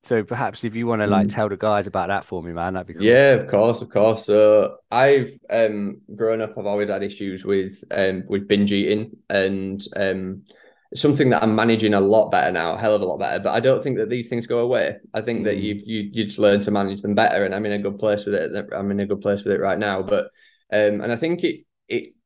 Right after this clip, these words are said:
Speaker 2: comes from kind of a hereditary style of thing. And I think that a lot of men deal with this, but they don't realize that they're actually dealing with this.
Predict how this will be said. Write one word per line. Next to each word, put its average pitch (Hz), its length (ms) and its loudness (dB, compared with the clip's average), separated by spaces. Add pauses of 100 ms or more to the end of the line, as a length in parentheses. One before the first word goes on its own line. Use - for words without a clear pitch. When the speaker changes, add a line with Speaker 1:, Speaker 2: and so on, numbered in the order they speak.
Speaker 2:
comes 147 320 4
from 113 280 0
kind 107 240 -2
of 104 80 0
a 104 140 0
hereditary 107 720 -2
style 95 400 -4
of 92 120 -8
thing. 147 240 0
And 101 80 -2
I 104 60 -2
think 135 160 -4
that 98 140 -4
a - 20 -2
lot 127 200 2
of 120 40 -6
men 120 260 -2
deal 135 280 2
with 104 200 -2
this, 92 180 -6
but - 140 -14
they 104 100 -6
don't 113 360 0
realize 107 540 0
that - 80 -18
they're 107 100 -8
actually - 300 -8
dealing 147 340 0
with 101 160 -4
this. - 300 -12